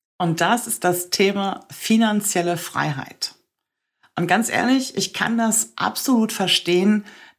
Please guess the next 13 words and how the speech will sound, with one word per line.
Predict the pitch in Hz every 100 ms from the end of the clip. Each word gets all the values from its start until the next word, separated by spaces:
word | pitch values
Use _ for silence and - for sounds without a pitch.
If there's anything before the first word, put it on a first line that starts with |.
| -
dass | 160 190
sich | 226 -
Menschen | 156 185 202 196
von | - 170
diesen | 165 196 180
Anzeigen | - 180 180 - 160 151 131
blenden | 139 135 190 208
lassen, | 214 196 202 214 196
triggern | - 185 196 226
lassen | 214 214 - 226 226 226 - - - _ -
und | 233 269 269
dass | 202 -
sie | 202 196 - -